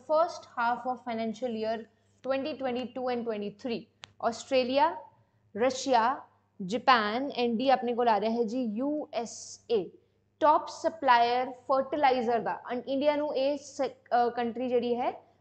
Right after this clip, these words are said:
फर्टिलाइजर्स जड़े हैं उन्हें सप्लाई कर दिए, तो जो टॉप सप्लायर बनी है ऑस्ट्रेलिया, रशिया, जापान and D आ रहा है जी यूएसए।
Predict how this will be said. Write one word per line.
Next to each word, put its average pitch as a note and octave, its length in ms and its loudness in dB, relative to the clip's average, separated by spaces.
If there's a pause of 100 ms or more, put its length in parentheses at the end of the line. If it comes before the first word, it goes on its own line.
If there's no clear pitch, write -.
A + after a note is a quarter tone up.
(160)
फर्टिलाइजर्स C4+ 640 4
जड़े B3+ 220 4
हैं C4+ 100 0
उन्हें C#4 160 -2
सप्लाई C#4+ 540 2
कर C#4 160 0
दिए, C#4 120 0
तो C#4+ 100 -2
जो C4+ 140 -4
टॉप C#4+ 340 2
सप्लायर A#3 560 0
बनी G3+ 260 -6 (100)
है G3 80 -14 (160)
ऑस्ट्रेलिया, B3 800 -2 (440)
रशिया, C4 720 2 (240)
जापान B3 540 2
and B3+ 500 2
D C4 100 2
आ A#3 120 8
रहा A3+ 160 4
है A#3+ 180 2
जी B3 140 -2
यूएसए। A#3 720 -2